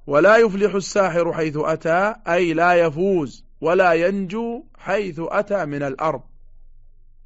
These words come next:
وقيل حيث احتال، والمعنى في الآية هو ما بينا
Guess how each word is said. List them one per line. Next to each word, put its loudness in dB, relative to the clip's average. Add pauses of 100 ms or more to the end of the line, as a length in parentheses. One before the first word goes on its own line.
وقيل -4
حيث -8
احتال، -4 (1500)
والمعنى -6
في -8
الآية -6 (320)
هو -2
ما -6
بينا -6